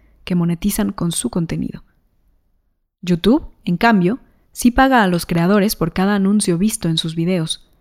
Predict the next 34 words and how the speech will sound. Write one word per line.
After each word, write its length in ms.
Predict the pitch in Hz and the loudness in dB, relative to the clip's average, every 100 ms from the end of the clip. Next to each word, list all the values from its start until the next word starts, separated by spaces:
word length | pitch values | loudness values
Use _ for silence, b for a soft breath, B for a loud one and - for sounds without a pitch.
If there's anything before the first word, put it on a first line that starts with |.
| _ _ - - | _ _ -12 -2
pero 180 | 170 | 0
la 100 | 165 | 2
cantidad 480 | 165 170 175 180 269 | 0 -2 0 2 2
varía 520 | 247 180 202 214 165 - _ | 2 0 2 2 0 -6 _
dependiendo 600 | - 175 175 175 226 247 | -4 -2 0 2 4 4
del 180 | 247 165 | 4 0
precio 360 | 165 208 208 233 | 0 0 2 0
de 100 | 170 | 0
subasta 640 | - 170 190 - 156 190 _ | -2 -2 -2 -4 -6 -6 _
al 160 | - 165 | -6 -4
que 100 | 165 | -2
vendió 340 | 165 170 175 | -2 0 0
ese 200 | 170 - | 0 -4
anuncio. 400 | 151 - 165 - - _ _ _ _ _ _ _ _ | -6 -6 -6 -10 -14 _ _ _ _ _ _ _ _
Aunque 260 | 170 165 170 | -4 -2 2
ahora, 480 | 190 233 247 - _ _ - | 4 4 2 -2 _ _ -4
al 140 | 165 | 0
igual 220 | 165 185 | 0 0
que 120 | 185 | -2
Twitch 420 | - 233 - - - _ - | -4 -4 -4 -8 -14 _ -12
y 100 | 180 | -2
Twitter, 440 | 240 262 165 - _ _ - - | 0 2 -2 -6 _ _ -14 -2
permite 440 | 175 190 226 254 | 2 4 4 4
el 100 | 185 | 4
envío 340 | 170 175 220 | 2 2 4
de 100 | 175 | 4
propinas. 640 | 160 165 - 156 160 - - _ _ _ _ _ _ _ _ _ _ _ | 0 -4 -6 -6 -6 -10 -16 _ _ _ _ _ _ _ _ _ _ _
TikTok, 520 | 202 - 180 254 - _ _ _ | -2 0 0 0 -4 _ _ _
por 180 | - 160 | -4 -2
su 120 | 165 | -2
parte, 400 | 160 196 190 202 - _ _ _ _ - | 0 0 0 -4 -4 _ _ _ _ -2
lanzó 560 | 165 165 226 285 - | 0 2 2 2 -2
Creator 500 | - 190 208 226 233 | 2 4 6 6 4
Next, 400 | 202 151 - - | 2 -2 -8 -14